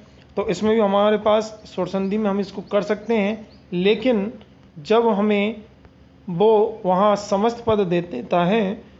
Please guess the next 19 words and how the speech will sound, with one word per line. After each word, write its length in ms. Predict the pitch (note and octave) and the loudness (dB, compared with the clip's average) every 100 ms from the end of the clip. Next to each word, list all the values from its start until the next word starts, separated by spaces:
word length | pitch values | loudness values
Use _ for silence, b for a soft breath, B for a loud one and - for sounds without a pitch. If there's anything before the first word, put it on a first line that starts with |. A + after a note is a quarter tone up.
| B B B - _ | B B B -20 _
और 500 | G3+ G#3 A3 G#3+ - - | 2 4 2 0 -10 -6
विच्छेद 380 | E3 E3+ A3+ G#3+ | -6 0 0 2
करने 240 | G3+ F#3+ | 0 0
के 60 | F#3+ | 2
लिए 120 | F#3 | 0
बोले, 320 | F3 G3 G#3 | 0 0 0
तो 140 | G#3 F#3+ | 2 -2
हमें 260 | D3 E3+ | 0 -2
वहाँ 180 | F3 D#3 | -2 -2
पर 400 | - A3 E4+ - - - - - | 0 -2 -2 -12 -20 -20 -20 -6
विसर्ग 420 | E3+ F3 G#3 G#3 | -4 0 0 0
ही 180 | D#3+ F#3 | -2 -2
लगाना 440 | F3+ F3+ F#3 F#3 | 0 0 0 0
है, 120 | F3+ F#3 | 0 -2
यानी 180 | G3+ | -2
उसको 260 | F#3 - G3+ | -4 -6 -6
हम 160 | F3+ F#3+ | -4 -4
विसर्ग 380 | E3+ - F3 D#3+ | -4 -4 -4 -4
ही 280 | D#3 C4+ | -4 -4